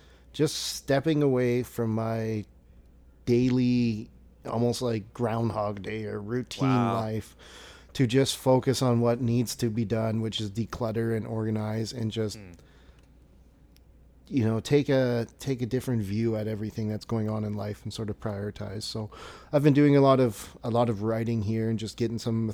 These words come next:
Speaker 1: thoughts out and trying to get organized like that. But, um, just taking my time to, more than anything, get organized and reflect.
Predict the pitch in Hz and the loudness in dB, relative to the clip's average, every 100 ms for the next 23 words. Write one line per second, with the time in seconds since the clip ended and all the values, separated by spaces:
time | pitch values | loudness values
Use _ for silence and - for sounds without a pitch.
0 | - 107 113 - 110 110 113 - 110 110 | -4 -4 -4 -4 -4 -4 -8 -6 -4 -4
1 | 110 107 107 110 110 - 110 - 104 104 | -2 -2 -2 -2 -2 -2 -2 -2 -4 -6
2 | - - 104 - - - - - - - | -8 -8 -8 -8 -20 -20 -20 -20 -20 -20
3 | - - 113 110 110 87 - - - - | -20 -14 -6 -2 -2 -4 -8 -20 -20 -20
4 | - - - 127 - - - - - 120 | -20 -16 -4 -4 -4 -14 -20 -16 -6 -2
5 | 113 120 110 107 95 104 101 98 101 95 | -2 -2 -4 -4 -6 -6 -6 -6 -6 -8
6 | 95 92 - - - - - - - - | -8 -12 -20 -20 -20 -20 -20 -20 -20 -20
7 | - 127 127 127 120 113 110 110 104 104 | -16 -4 0 4 4 2 0 -2 -4 -6
8 | 95 95 95 95 92 95 98 - - - | -6 -8 -8 -10 -12 -14 -16 -20 -20 -20
9 | 117 107 104 - 95 - - | -8 -6 -4 -6 -12 -14 -16